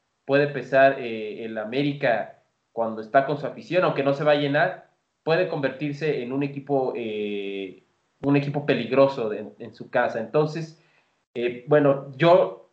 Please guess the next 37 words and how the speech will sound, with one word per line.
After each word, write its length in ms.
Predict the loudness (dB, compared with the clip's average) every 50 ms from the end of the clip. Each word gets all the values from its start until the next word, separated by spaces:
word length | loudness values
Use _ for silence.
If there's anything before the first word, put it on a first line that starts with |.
| _ -2
no 160 | 0 0 0
sé 60 | 0
si 60 | -2
estarás 300 | -2 0 2 2 4 4
de 60 | 2
acuerdo 280 | 2 2 0 0 0 0
conmigo, 880 | -2 -4 -4 -2 0 0 0 2 2 4 4 4 4 4 4 2 2
Ju-, 180 | 0 -2 -4 -2
eh, 460 | -2 0 2 4 4 6 6 6 4 4
Rodrigo, 460 | 2 2 0 0 0 0 0 0 2
pero 240 | 2 2 2 2 2
creo 160 | 0 0 0
que 120 | 0 0
deberíamos, 540 | 2 2 4 6 6 4 4 4 0 -2 -4
de-, 240 | -4 -4 -4 -4 -2
debería 380 | -4 -2 -2 0 2 4 4 4
de 140 | 2 -2
tomar 400 | -4 -4 -4 0 2 2 2 2 2
una 140 | -2 -6 -6
postura, 640 | -8 -12 -12 _ -2 2 4 4 4 2 -4 -12 -18 _ _ _ _ _ _ -20 _ -16
eh, 560 | -12 -10 -8 -8 -8 -6 -6 -6 -6 -6 -6 -6
que 80 | 0
no 100 | 2 2
ha 100 | 4 4
tomado 500 | 2 2 2 4 4 4 2 0 -2 -4
en 100 | -6 -6
los 160 | -8 -8 -8
últimos 380 | -10 -10 -10 -8 -8 -6 -4 -4
al 120 | -4 -2
menos 260 | -2 -2 -2 -2 -4 -4
cinco 260 | -6 -6 -6 -4 -2
partidos, 400 | -2 -2 -2 -2 -2 -2 0 0
¿no? 140 | 0 0 0
Más 280 | 0 -2 -2 -2 -6 -4
agresiva 800 | 0 0 2 2 0 -2 -6 -6 -6 -6 -4 0 2 2 2
el 220 | 2 0 -4 -6 -8
equipo 540 | -8 -10 -16 -16 -10 -8 -8 -8 -8 -10